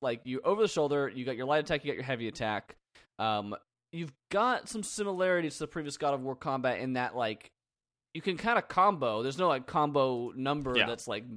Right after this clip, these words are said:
Speaker 1: building up. You can definitely, like, chain attacks into each other, and as you upgrade your moves, you get, you get X P. You, you can, you can go down upgrade trees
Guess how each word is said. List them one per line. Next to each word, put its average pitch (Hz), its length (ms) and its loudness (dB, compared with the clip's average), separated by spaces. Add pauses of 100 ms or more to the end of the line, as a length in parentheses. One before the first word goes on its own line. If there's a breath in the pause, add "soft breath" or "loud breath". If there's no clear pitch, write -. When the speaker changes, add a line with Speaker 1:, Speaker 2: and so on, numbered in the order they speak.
Speaker 1:
building 110 320 -4
up. 104 220 -4 (400 loud breath)
You 160 100 -8
can 170 80 0
definitely, 196 260 2
like, 135 120 -4
chain 170 320 2
attacks 147 360 2
into 147 240 -2
each 151 160 -2
other, 160 240 4
and 127 140 0
as 147 240 2
you 156 100 -2
upgrade 139 400 -2
your 117 80 -4
moves, 113 380 -4
you 131 160 -6
get, 135 120 0
you 139 120 -2
get 156 100 0
X 143 160 0
P. 131 300 -2
You, 120 340 -6
you 110 100 -10
can, 117 220 -12 (140)
you 117 120 -10
can 113 140 -8
go 127 180 2
down 127 140 4
upgrade 117 320 -2
trees 117 520 -6